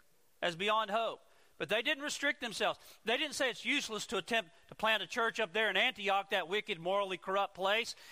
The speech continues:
It's, it's useless to attempt the conversion of these pagans,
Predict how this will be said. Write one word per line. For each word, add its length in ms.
It's, 200
it's 180
useless 380
to 120
attempt 380
the 80
conversion 500
of 60
these 200
pagans, 640